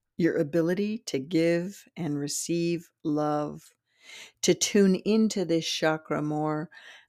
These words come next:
I invite you to hold your hands in prayer position in front of your heart chakra, and then keeping the connection to your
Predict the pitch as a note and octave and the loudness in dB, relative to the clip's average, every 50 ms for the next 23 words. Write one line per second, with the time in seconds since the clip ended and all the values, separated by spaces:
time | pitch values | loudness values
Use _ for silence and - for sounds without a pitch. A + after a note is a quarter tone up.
0 | - - D#3+ E3+ E3+ E3+ E3+ E3+ E3 F3+ F#3 F#3 G#3+ - - C#4+ D4 G#3+ - E3+ | -6 -2 0 2 4 4 2 2 0 0 0 0 0 0 2 2 2 4 4 2
1 | - - - - - F#3+ F#3+ G3+ A3 G#3 G3 - F#3 F3 E3+ E3+ - - F3 E3+ | 0 -2 -12 -8 -4 -2 0 0 0 -2 -2 -2 -2 -2 -2 -4 -6 -6 -4 -2
2 | E3 D#3+ D#3+ D#3+ D#3+ D#3+ D#3+ D#3 - - D#3+ D3 D3 C#3+ - - - F3 F3+ F#3+ | 0 0 0 0 -2 -2 -4 -6 -8 -6 -4 -4 -4 -6 -8 -6 -4 -2 0 0
3 | F#3+ F#3+ F#3+ _ - D#3+ D3 E3+ - D3 - - - D#3 D3 D3+ D3+ D3+ E3+ - | -2 -4 -6 _ -8 -6 -6 -6 -6 -4 -6 -6 -4 -4 -6 -4 -4 -6 -8 -12
4 | _ _ - - - _ - - D3 D#3 D3+ - - - G3 A3 A3+ - A3+ G3+ | _ _ -20 -20 -20 _ -6 -2 -2 -2 -2 -2 -4 -2 0 0 0 0 -4 -6
5 | - E3 D#3+ D#3 D3+ - D3+ D#3 - - - - - D#3 C#3+ C#3+ C#3+ - - D3+ | -4 -4 -4 -4 -4 -4 -4 -4 -4 -6 -10 -6 -4 -4 -4 -4 -8 -8 -6 -6
6 | D3 D#3+ - _ _ - - - - _ _ - D#3 D#3+ D#3+ D#3 D#3 F3+ F#3+ G3 | -6 -6 -10 _ _ -20 -20 -20 -20 _ _ -4 -2 0 0 0 0 0 0 0
7 | G3+ G3+ G3 G3+ G3+ _ _ _ _ _ _ _ - - - A#3+ A#3+ C#4 C4+ - | 0 0 0 -2 -6 _ _ _ _ _ _ _ -16 -8 0 2 2 2 2 2
8 | B3+ B3+ A#3+ A3+ G3+ F3 - - - D3+ D3+ D3+ D3+ D#3 D#3 - - - E3 D#3+ | 2 2 2 2 2 -2 -4 -4 -4 -2 -2 0 -2 -2 -4 -6 -6 -4 -2 -2
9 | D#3 D#3 D#3 D#3 - - - - - D3+ C3+ C#3+ C#3 | -2 -2 -4 -6 -4 -2 -2 0 0 -2 -2 -2 -4